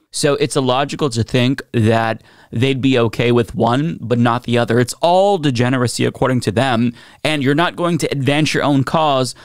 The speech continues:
by throwing some members of your community under the bus, Rick. But he doesn't care or doesn't understand that.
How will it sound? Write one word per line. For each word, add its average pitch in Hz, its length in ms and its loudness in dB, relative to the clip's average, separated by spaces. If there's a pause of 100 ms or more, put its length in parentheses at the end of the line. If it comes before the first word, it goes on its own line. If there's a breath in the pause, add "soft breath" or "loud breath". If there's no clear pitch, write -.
(140 loud breath)
by 135 100 0
throwing 139 360 0
some 151 340 -2
members 143 420 0
of 113 140 -4
your 117 100 -2
community 117 420 -2
under 104 200 -4
the 104 100 -2
bus, 104 280 -2
Rick. 98 260 -4 (360 loud breath)
But 139 240 -2 (200)
he 117 180 -4
doesn't 110 260 -2
care 147 380 0
or 139 180 0
doesn't 127 240 0
understand 113 600 -2
that. - 240 -10